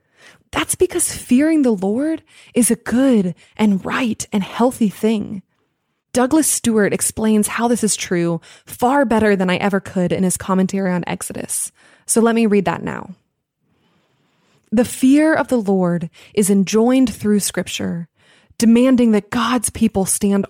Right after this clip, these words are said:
always in awe of him, appreciate his supremacy and greatness, fear the consequences of disobeying his will, and not treat lightly any aspect of their covenant relationship with him,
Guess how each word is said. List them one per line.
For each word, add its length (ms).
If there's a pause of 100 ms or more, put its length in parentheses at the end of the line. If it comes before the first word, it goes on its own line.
(120)
always 560
in 140
awe 260
of 100
him, 380 (520)
appreciate 600
his 180
supremacy 840
and 160
greatness, 720 (580)
fear 440
the 80
consequences 840
of 160
disobeying 520
his 180
will, 400 (300)
and 280
not 320
treat 360
lightly 640
any 340
aspect 560
of 140
their 100
covenant 480
relationship 560
with 120
him, 360